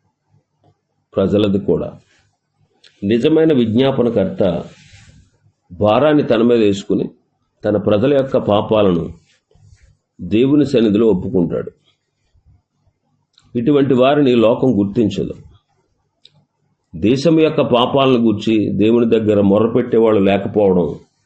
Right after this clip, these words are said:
అది చాలా గొప్ప సమస్య. తమ మధ్య ఉన్న కొద్దిపాటి విజ్ఞాపన వీరులకు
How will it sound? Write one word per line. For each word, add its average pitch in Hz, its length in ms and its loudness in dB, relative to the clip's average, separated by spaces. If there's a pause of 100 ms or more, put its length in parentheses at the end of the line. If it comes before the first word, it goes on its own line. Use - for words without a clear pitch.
(480)
అది 92 120 -4
చాలా 117 280 0
గొప్ప 104 320 -2
సమస్య. 95 540 -4 (1600)
తమ 113 300 2
మధ్య 127 200 0
ఉన్న 156 220 2
కొద్దిపాటి 139 640 0
విజ్ఞాపన 120 640 0
వీరులకు 107 760 -2